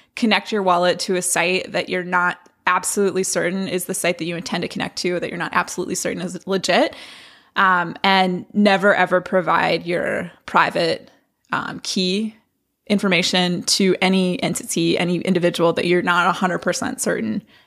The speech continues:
is trustworthy. And I mean, trustworthy entities won't ask you for that information also. So that's another <laughs> thing to keep in mind. But, um, excuse me, like, I mean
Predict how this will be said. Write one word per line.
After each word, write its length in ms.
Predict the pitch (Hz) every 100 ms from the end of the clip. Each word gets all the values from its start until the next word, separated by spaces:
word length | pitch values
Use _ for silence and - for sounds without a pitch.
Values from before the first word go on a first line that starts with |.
| -
is 140 | 196
trustworthy. 640 | - 165 - 175 160 175 - - - - - - _
And 160 | 214 214
I 60 |
mean, 320 | 220 208 190 - - - -
trustworthy 680 | 240 214 - 208 185 170 -
entities 680 | 180 - - 175 170 - -
won't 240 | 190 180 -
ask 280 | - -
you 80 | -
for 140 | - -
that 140 | -
information 720 | 196 - - 196 - 50 - 180
also. 400 | - - - -
So 140 | 202 -
that's 320 | - - -
another 260 | - 190 185
<laughs> 20 |
thing 400 | - - 196 190
to 120 | -
keep 160 | 214 180
in 60 |
mind. 220 | 196 185 185
But, 320 | 185 - - - - _ -
um, 360 | 196 180 220 - _ _ _ _ _ _ _ -
excuse 300 | - 190 170
me, 260 | 156 180 - _ _ _
like, 320 | 208 190 190 - _ -
I 100 | 226
mean 420 | 233 208 185 185